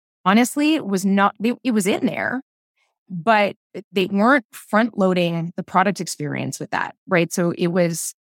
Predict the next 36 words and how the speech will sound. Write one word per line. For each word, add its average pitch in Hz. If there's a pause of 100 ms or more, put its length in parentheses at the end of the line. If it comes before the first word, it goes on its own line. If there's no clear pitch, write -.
(260)
I'm 180
not 240
gonna 269
say 240
it 190
was -
hidden, 175
but 185
it 175
wasn't 208 (220)
front 185
and 180
center 143
enough. 113 (340)
So 208
that 202
was 233
one 202
feature 185
that 170
we 175
could 196
associate 180
with, 165
like, 156 (400)
you 165
know, 165
being 180
able 180
to 190
organize 214
the 220
data, 220
being 170
able 170
to 160